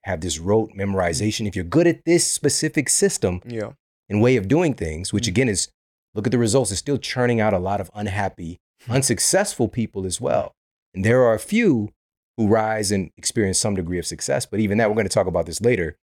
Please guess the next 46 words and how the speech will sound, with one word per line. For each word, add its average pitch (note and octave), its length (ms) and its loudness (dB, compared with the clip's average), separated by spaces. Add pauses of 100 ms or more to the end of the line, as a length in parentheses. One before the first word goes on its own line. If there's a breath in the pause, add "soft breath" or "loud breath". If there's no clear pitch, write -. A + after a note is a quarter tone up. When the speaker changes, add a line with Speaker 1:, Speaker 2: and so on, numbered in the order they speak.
Speaker 2:
Mm. C3+ 200 -10 (200)
Speaker 1:
success - 720 0
on F2+ 180 -4
paper, G2+ 440 0
and E2+ 100 -8 (100)
you F2+ 80 -8
got F2+ 140 0
Speaker 2:
Mm. C#2+ 60 0
Speaker 1:
all G2+ 160 2
the E2 80 -2
things, A#2 280 0
but E2 120 -6
still G#2 220 0
Speaker 2:
Yeah. F2+ 80 -2
Speaker 1:
not E2 100 -10
finding D#2 280 -10
happiness - 580 -10
Speaker 2:
Right. F#2+ 260 -8 (340)
Speaker 1:
as D2+ 160 -4
Speaker 2:
Right. E2 80 0 (200)
Speaker 1:
well. C2+ 80 -16 (380)
So F#2 260 0
Speaker 2:
Mm. F#2 60 0
Speaker 1:
let's B2+ 140 2
talk - 240 -2
a - 20 2
little B2+ 140 2
bit A2+ 140 2
more G2+ 220 2
about F2 600 0 (320)
this F#2+ 200 0
Einstein G#2 460 -2
quote, D2+ 320 -2 (140)
Speaker 2:
Mm. F#2+ 160 -2
Speaker 1:
which E2+ 220 -4
you D#2 160 -2
talked E2+ 340 -2
about. C#2 320 -4
Let's E2+ 120 -4
talk A2+ 160 2
Speaker 2:
Mm. G2 40 -2
Speaker 1:
about F#2 220 0
that F2+ 160 -2
a - 20 -8
little D2+ 160 -10
bit. G#2+ 100 -4